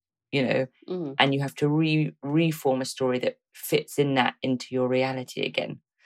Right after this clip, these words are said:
Speaker 1: that there is a bereavement in your life. And then suddenly you have to adjust to this reality that maybe you haven't before, that people die and that life is uncertain,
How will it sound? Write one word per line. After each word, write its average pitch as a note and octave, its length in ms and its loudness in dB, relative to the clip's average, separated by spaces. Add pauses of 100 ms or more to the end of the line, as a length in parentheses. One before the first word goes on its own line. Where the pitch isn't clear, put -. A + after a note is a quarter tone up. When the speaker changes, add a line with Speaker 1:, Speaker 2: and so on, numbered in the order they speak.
(640)
Speaker 1:
that - 420 4
there B2 180 6
is B2 120 0
a - 40 -4
bereavement A#2+ 540 -2
in A#2+ 140 -4
your A#2 140 -4
life. - 400 -8 (920)
And E3 80 -2
then D3+ 100 4
suddenly C#3 380 4
you B2+ 160 2
have C3 180 -4
to C3+ 100 2
adjust B2+ 320 2
to B2+ 60 -20
this C3 280 -2 (760)
reality D3 300 8
that - 100 -6
maybe C3 200 2
you B2+ 100 2
haven't C3 240 -6
before, C#3 360 6
that - 160 -2
people - 380 -8
die D3 360 4
and C3+ 200 -2
that - 100 -4
life C3 220 2
is C3 100 -8
uncertain, C3+ 800 -2